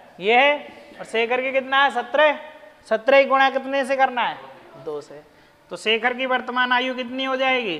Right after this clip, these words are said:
शेखर, अब मैं सा-, एस बराबर लिख दे रहा हूँ सिर्फ, सत्रह गुणा दो कितना हो गया? चौंतीस। चौंतीस वर्ष हो गया। कौन सा option सही हो जाएगा? चौंतीस वर्ष,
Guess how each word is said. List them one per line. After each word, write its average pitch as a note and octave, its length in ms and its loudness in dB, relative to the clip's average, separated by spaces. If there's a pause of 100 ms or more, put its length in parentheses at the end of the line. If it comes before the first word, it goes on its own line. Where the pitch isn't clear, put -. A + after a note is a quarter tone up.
(120)
शेखर, F#3 540 -6 (380)
अब F#3 80 -6
मैं G#3 160 0
सा-, G3+ 300 -2
एस G3 240 -2
बराबर F#3 300 -2
लिख D3 180 -10
दे C3 80 -16
रहा C3 80 -16
हूँ B2+ 80 -20
सिर्फ, C3+ 200 -20 (420)
सत्रह A#3 460 2
गुणा A3 300 4
दो G3 300 2 (580)
कितना A#3+ 340 2
हो B3+ 60 6
गया? G3+ 220 -2 (360)
चौंतीस। G#3+ 720 -2 (840)
चौंतीस A#3 560 0
वर्ष A3 300 2
हो E3 120 -6
गया। F3 160 -4
कौन A#3 300 2
सा B3 220 4
option A#3+ 240 -4
सही A3 200 -6
हो F3 120 -6
जाएगा? A#2+ 340 -14 (2500)
चौंतीस G3 520 -2
वर्ष, G3+ 340 0